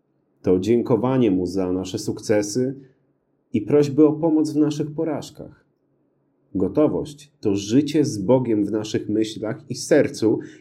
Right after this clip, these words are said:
i stawianie oporu zmęczeniu czy znudzeniu w kwestiach wiary. Więc bądźmy gotowi.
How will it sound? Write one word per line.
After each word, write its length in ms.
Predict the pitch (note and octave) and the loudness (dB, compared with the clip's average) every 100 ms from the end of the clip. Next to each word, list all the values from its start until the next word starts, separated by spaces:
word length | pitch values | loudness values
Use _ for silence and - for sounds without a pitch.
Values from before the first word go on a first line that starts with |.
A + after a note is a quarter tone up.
| - | -8
i 60 | A#2+ | -6
stawianie 600 | - C#3+ D#3 E3+ E3 D#3+ | -2 0 0 2 2 2
oporu 440 | D3+ F#3+ D#3+ A2+ | 0 2 2 2
zmęczeniu 760 | G#2 G#2 G2+ G#2 D3 D3 D#3+ | 0 2 2 2 2 2 2
czy 160 | D#3+ D3+ | 2 2
znudzeniu 600 | C3+ D3+ D3+ D#3+ D#3 D#3+ | 4 6 4 4 4 2
w 100 | D#3+ | 0
kwestiach 520 | - C3 - B2+ G#2+ | -4 -6 -2 -4 -4
wiary. 460 | G#2 F#2+ D#2+ C#2+ - _ _ _ _ _ _ _ _ _ _ _ _ _ _ _ _ _ _ _ | -2 -4 -4 -10 -12 _ _ _ _ _ _ _ _ _ _ _ _ _ _ _ _ _ _ _
Więc 720 | E2+ F#2+ G2 F#2+ - - - _ _ _ _ _ _ _ _ _ _ | 0 0 0 -4 -8 -12 -16 _ _ _ _ _ _ _ _ _ _
bądźmy 400 | F#2 G#2+ A2+ C3 | -2 -2 2 2
gotowi. 540 | B2+ B2+ D#3 G2+ - | 2 0 -2 -4 -8